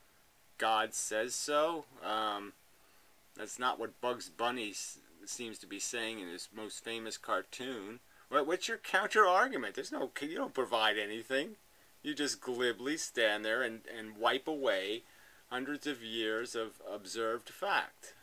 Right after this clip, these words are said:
Documented fact. Oh.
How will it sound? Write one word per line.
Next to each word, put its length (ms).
Documented 760
fact. 540
Oh. 220